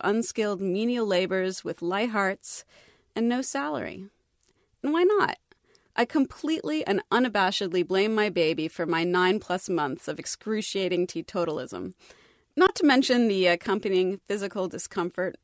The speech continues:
and irrational crying jags. Clearly, some kind of payback is in order.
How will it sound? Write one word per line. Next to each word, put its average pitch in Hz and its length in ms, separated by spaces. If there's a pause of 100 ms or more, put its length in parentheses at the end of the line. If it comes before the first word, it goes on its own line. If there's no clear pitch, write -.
and 185 140
irrational 156 460
crying 156 400
jags. - 500 (540)
Clearly, 196 640 (160)
some 226 300
kind 208 240
of 180 120
payback 160 440
is - 120
in 170 120
order. 165 320